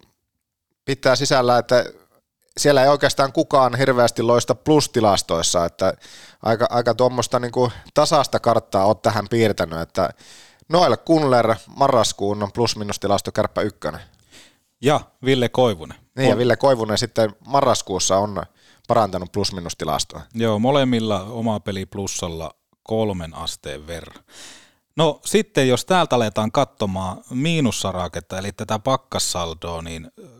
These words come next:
Speaker 2: Conor Banaman, miinus neljä oma peli.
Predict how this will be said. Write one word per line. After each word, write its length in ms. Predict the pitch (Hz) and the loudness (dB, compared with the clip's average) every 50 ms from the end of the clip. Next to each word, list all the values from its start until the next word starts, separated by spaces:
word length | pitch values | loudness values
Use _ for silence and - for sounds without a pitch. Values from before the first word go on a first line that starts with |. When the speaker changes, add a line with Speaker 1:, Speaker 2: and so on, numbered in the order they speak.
| _ _ _ _ _ _ _ | _ _ _ _ _ _ _
Speaker 2:
Conor 340 | - 120 127 131 120 117 107 | 0 0 2 2 2 0 0
Banaman, 640 | 95 92 107 110 117 120 120 120 117 117 113 113 110 - _ _ _ _ _ _ _ _ | -2 -2 0 0 2 2 2 2 2 2 0 -2 -4 -8 _ _ _ _ _ _ _ _
miinus 460 | 92 101 107 110 110 104 104 98 - | -6 -4 -2 -2 -2 -2 -4 -6 -6
neljä 420 | 104 107 107 107 104 101 98 95 104 | -4 -4 -4 -4 -4 -6 -8 -8 -8
oma 300 | 107 101 101 95 92 90 | -8 -6 -6 -6 -8 -8
peli. 420 | - - 95 90 87 87 87 - | -10 -12 -12 -12 -12 -12 -14 -16